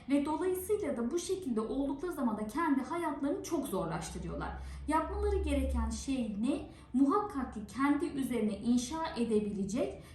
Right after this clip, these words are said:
kendi yeteneklerini geliştirebilecek uğraşlar, meşgaleler bulmaları. Yoksa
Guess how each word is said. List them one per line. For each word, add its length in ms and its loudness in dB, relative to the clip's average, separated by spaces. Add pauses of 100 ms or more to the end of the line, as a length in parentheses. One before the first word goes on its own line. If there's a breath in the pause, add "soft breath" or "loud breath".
kendi 300 4
yeteneklerini 720 0
geliştirebilecek 880 -2 (140)
uğraşlar, 600 0
meşgaleler 840 4
bulmaları. 360 -4 (380 loud breath)
Yoksa 420 2